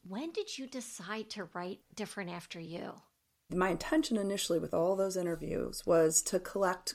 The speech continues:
Speaker 2: answers to questions that I was struggling with. I wanted to know how long people wore their wedding ring, whether or not they put more pictures up or took pictures down. Did they sleep on the same side of the bed?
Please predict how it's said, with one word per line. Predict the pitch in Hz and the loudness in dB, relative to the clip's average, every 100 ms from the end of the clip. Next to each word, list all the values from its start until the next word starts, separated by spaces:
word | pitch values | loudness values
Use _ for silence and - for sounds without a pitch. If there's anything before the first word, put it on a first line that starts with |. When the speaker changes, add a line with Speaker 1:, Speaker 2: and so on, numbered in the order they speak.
| - | -2
Speaker 2:
answers | 190 180 185 - | 2 2 0 -4
to | 185 | -4
questions | - 170 - 170 170 - - - - - | -6 -6 -4 -2 -2 -4 -6 -14 -20 -2
that | - | 2
I | 170 156 | 4 4
was | 156 143 - | 2 0 -2
struggling | - 151 - - | 0 0 0 -2
with. | - - - | -2 -4 -2
I | |
wanted | 170 175 165 | 0 2 -2
to | - 175 | -2 -2
know | 156 151 | -2 -2
how | - 190 | 2 4
long | 190 175 | 4 2
people | - 170 165 | 0 0 2
wore | 165 | 4
their | 160 165 | 2 0
wedding | 156 76 | -2 -2
ring, | 53 50 50 | -4 -4 -6
whether | - 165 180 175 | -2 2 4 4
or | |
not | 170 160 | 4 2
they | - 160 | 2 2
put | - 180 - - - - 190 | 2 0 0 -6 -20 -6 2
more | 196 | 4
pictures | 208 226 190 196 190 | 4 0 -2 -2 2
up | 180 170 | 2 2
or | - 143 | 2 0
took | - - 185 | 0 -4 -2
pictures | 185 - 170 - | -4 -2 -4 -2
down. | 160 160 156 | 0 0 0
Did | 156 | 0
they | 160 | 0
sleep | 160 - 190 190 | 0 0 -2 -2
on | 180 | -2
the | 175 | 0
same | - 175 | 2 0
side | 170 170 160 | 2 2 2
of | 160 | -2
the | |
bed? | 160 165 160 156 | 2 4 6 4